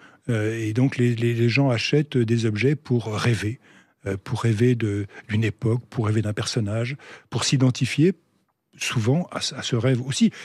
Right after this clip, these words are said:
Parce que moi, j'ai, j'ai eu l'occasion de, de rencontrer des collectionneurs à l'autre bout du monde, en Chine, au Japon. Euh, il y a des gens qui achètent des objets napoléoniens.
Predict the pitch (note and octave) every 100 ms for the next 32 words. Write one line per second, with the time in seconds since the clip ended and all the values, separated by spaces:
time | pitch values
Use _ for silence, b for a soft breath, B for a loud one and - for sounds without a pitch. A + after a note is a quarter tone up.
0 | B B2+ - B2+ B B C#3+ D3+ B2+ G#2+
1 | B B D#3 A#2 C3+ C3 A#2+ B2 D3 C3
2 | A#2 A2+ A#2+ A2+ A#2 C3 A#2 G#2+ A#2+ A2
3 | C3 D3 A2 G#2+ G#2+ A#2 D#3+ A3 E3 A2+
4 | A2 G#2 G#2 - - D#3 D#3 G#2 G#2 -
5 | E3+ F#3+ B B B _ B2 A2+ G#2 F#2+
6 | F#2+ C#3+ - G2+ C#3+ B2 G#2 A2+ G#2 G#2
7 | F#2 A#2 C3+ G2